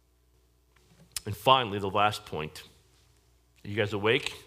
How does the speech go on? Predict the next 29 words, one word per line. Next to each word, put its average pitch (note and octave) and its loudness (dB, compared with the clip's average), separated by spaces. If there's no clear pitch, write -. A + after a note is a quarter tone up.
No G#2+ -4
one A2+ -2
seems A2+ -6
to G#2 -10
be G#2+ -2
asleep A2+ -8
so F2+ -10
far. E2+ -8
It B2+ 4
is A#2 -2
fully C#3 4
realized G#2 2
at G#2+ -8
Christ's F#2 -4
second - -6
coming. D#2+ -8
I F2 -2
don't B2 -2
know A#2+ 2
how A2 -2
to F#2 -4
explain A2+ -2
this G#2 -6
very G#2+ 0
well, G2+ 0
but F2+ -6
Titus A2+ -2
says F2+ -6
this, F2+ -4